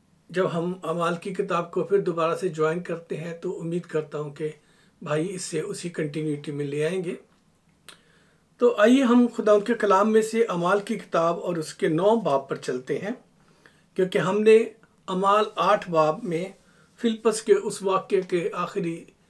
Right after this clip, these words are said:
मैसेज सुना था, जिसमें हमने देखा था कि कैसे खुदा ने फिलिप्पस को हबशी खोजा के लिए इस्तेमाल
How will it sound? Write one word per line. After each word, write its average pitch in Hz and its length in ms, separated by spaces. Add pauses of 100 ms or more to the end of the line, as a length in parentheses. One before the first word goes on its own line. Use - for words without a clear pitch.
(300)
मैसेज 175 320
सुना 156 300
था, 147 200
जिसमें 156 580 (360)
हमने 175 240
देखा 160 360
था 143 160
कि 139 180
कैसे 147 340
खुदा 147 400
ने 143 140
फिलिप्पस 143 440
को 143 480
हबशी 156 260
खोजा 147 340
के 147 140
लिए 143 120
इस्तेमाल 123 460